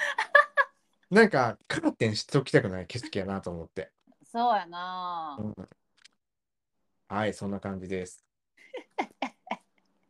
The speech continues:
Speaker 1: じゃあ私、二十九ページです。二十八、二十九はこれ、あの、続いてるんですけど。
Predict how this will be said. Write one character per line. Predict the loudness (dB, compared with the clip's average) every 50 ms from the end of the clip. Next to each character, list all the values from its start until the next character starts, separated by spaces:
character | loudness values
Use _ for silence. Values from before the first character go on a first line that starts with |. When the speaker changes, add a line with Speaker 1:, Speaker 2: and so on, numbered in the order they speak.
| _ _ _ _ _ -20 -20 -20 -20 -20 -20 -20 _ _ _ _
Speaker 1:
じ | -6 -4
ゃ | -4
あ |
私、 | -4 -4 -8 -10 -10 -12 -16 -10 -10 -10 -8 -6
二 | -8 -6
十 | -6 -6 -8 -6
九 | -4 -6 -4 0
ペ | 2 2 2
ー | 2
ジ | 0 -6 -8
で | -8 -8
す。 | -8 -8 -8
二 | -4 -4 -2
十 | 2 2 2
八、 | 2 2 0 -2 -8
二 | -8 -6 -6 -6
十 | -6 -10 -10
九 | -8 -6 -6 -4 -2
は | -2 -4 -4
こ | -6 -8 -14 -14
れ、 | -14
あ | -16 -16 -20
の、 | -20 -20 -20 _
続 | -18 -16 -12 -12
い | -10 -10
て | -10 -12
る | -12 -12
ん | -16
で | -16 -18
す | -18 -20
け | -20 -14
ど。 | -10 -8 -6 -6 -6 -6